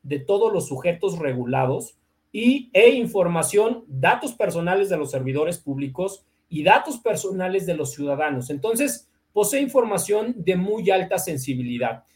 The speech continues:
Yo creo que en el caso, eh, en el caso de la sedena estamos observando información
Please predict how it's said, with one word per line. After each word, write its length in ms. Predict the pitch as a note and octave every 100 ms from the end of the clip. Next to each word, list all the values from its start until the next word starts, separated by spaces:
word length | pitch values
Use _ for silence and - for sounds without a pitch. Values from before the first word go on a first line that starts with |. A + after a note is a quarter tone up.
| _ _
Yo 120 | G3+ G#3
creo 180 | A#3
que 80 | A3+
en 140 | A3+ F#3+
el 180 | D3+
caso, 520 | - F#3+ F#3 G3+ G3+ -
eh, 320 | D#3+ D3 C#3+
en 120 | C#3+ C#3+
el 120 | C#3
caso 300 | A#3 - G3
de 80 | F3
la 100 | C3+
sedena 380 | D#3 D#3+ F3
estamos 300 | E3+ F#3 F#3
observando 520 | F#3+ - C#3+ E3 E3+ F3
información 840 | - C#3+ C3 B2+ - E3+ F3+ F3+